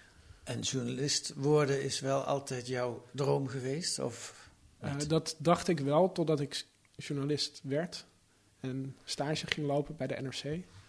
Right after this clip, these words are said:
Speaker 2: En daar allemaal hele leuke mensen ontmoette, maar ook erachter kwam dat ik eigenlijk veel minder nieuwsgierig was dan dat ik dacht dat ik was.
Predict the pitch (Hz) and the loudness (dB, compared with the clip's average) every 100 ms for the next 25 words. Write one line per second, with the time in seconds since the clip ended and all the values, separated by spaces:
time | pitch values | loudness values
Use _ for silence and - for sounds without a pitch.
0 | - 104 - - - 127 127 123 123 123 | -18 -18 -18 -16 -8 -6 -4 -4 -4 -4
1 | 127 120 120 117 123 120 120 123 120 135 | -6 -6 -4 -4 -4 -6 -6 -6 -4 -4
2 | - 127 135 123 120 131 - - - 135 | -4 -4 -6 -6 -6 -6 -6 -6 -8 -8
3 | 127 123 123 123 - 123 - 120 - - | -6 -6 -8 -8 -8 -8 -8 -12 -14 -20
4 | _ - 143 147 143 151 139 139 131 - | _ -6 0 2 4 4 2 2 0 0
5 | 147 131 - 123 - - 127 127 120 113 | 0 -2 -4 -4 -4 -6 -6 -4 -6 -6
6 | - 135 - 156 147 147 190 - | -2 -2 0 -2 -2 -2 -4 -6